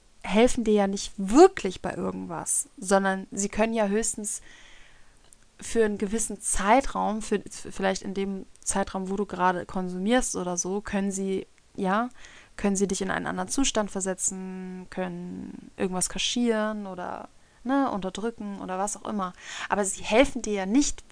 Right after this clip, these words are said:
wirklich an der Ursache deines Problems irgendwas zu lösen. Im Gegenteil, sie halten dich ja davon ab, ähm, an die Ursache zu gehen.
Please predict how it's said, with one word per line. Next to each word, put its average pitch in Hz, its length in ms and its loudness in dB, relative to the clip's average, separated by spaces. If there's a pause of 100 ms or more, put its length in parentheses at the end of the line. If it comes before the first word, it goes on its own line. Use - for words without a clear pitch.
wirklich 240 840 4 (120)
an 208 140 2
der 208 160 2
Ursache 247 400 4
deines 190 220 -6
Problems 240 480 2
irgendwas 254 400 -2
zu - 140 -2
lösen. 214 300 6
Im 185 80 -6
Gegenteil, 196 600 2 (720)
sie 196 160 2
halten 214 200 8
dich 208 160 -4
ja 190 100 -2
davon 185 340 -4
ab, 233 280 8 (680)
ähm, 180 380 -6
an 190 140 0
die 190 100 -6
Ursache 190 380 0
zu - 160 -2
gehen. 165 340 -10